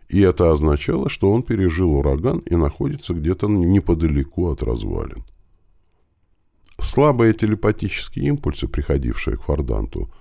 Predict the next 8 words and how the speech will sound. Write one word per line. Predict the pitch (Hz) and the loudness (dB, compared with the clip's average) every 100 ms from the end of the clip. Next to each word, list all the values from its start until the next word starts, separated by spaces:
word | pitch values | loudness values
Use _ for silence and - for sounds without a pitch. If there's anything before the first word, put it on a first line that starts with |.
| - | -12
подсказывали: | - - - - - - - - - - - _ - | -6 -6 -2 -4 -4 -8 -8 -8 -10 -10 -20 _ -4
его | 80 104 123 | 2 4 6
недостающее | 127 107 98 - 101 98 73 - 82 82 | 6 6 2 0 2 2 0 0 0 2
звено | 87 104 135 | 2 0 2
не | 139 143 | 2 0
двигается | 104 73 64 64 60 - - | 0 -2 0 0 0 -2 -4
и | 120 | -2
ждет. | 78 - - - | -4 -8 -14 -16